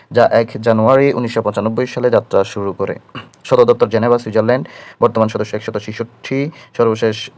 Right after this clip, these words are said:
পূর্ব তিমুর। বর্তমান সপ্তম মহাসচিব এনগোজি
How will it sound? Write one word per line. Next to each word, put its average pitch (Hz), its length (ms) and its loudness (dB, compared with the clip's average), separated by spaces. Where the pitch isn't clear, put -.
পূর্ব 113 240 -2
তিমুর। 101 300 -6
বর্তমান 117 320 2
সপ্তম 117 280 -2
মহাসচিব 117 420 -4
এনগোজি 113 480 -4